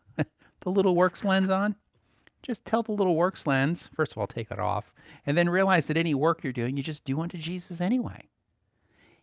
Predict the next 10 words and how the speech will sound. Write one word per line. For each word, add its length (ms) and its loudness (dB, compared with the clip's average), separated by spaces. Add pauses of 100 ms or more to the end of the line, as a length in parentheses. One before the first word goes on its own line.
(340)
Listen, 340 -6 (280)
if 240 -8
you're 320 -8 (240)
cleaning 320 -2
your 120 -6
house, 500 -8 (480)
clean 200 -4
unto 220 -4
the 80 -4
Lord. 400 -6